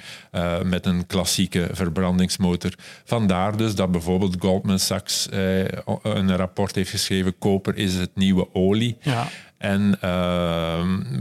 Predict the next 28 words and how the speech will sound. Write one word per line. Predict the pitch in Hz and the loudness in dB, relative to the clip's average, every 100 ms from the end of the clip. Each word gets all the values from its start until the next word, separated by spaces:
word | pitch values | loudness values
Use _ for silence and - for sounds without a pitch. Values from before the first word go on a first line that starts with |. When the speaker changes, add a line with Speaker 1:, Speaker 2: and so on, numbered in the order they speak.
| 90 | 0
Speaker 1:
Bristow, | 95 104 - - 113 110 | 0 2 0 0 0 2
de, | 98 95 87 | 2 2 2
de | |
C | 90 - | 2 2
E | 104 95 | 4 4
O | 98 | 4
van | 95 90 | 2 0
Barrick | 85 87 85 | 0 0 0
Gold, | 85 98 95 | 0 0 0
echt | 95 98 - | -2 -2 -2
een, | 92 90 - 85 | 0 2 0 -2
een | 87 92 | -2 -2
grondstoffenveteraan, | - 95 95 - 95 - 90 90 90 92 82 90 107 101 | 0 0 0 -2 -2 -2 -2 0 0 -2 0 0 0 -2
Speaker 2:
Mhm. | 107 117 131 - _ | -2 -2 -4 -10 _
Speaker 1:
eh, | 95 95 95 95 92 | -4 0 0 2 2
die | 95 | 2
heeft | 95 - | 2 0
gezegd, | - 95 98 92 | -2 0 -2 -2
ja, | 101 90 85 - - | -2 0 -2 -4 -2
koper | 101 98 101 | 0 2 0
is | 90 | 0
het | 87 | 0
meest, | 95 92 104 - - - | 0 0 0 -2 -4 -4
is | 120 - | -2 0
de | 90 | 2
meest | 95 107 | 2 2
strategische | - 95 90 104 98 98 - 92 | -2 -2 -2 -2 0 0 0 0
grondstof | 95 95 95 - 95 | 0 0 0 -2 -4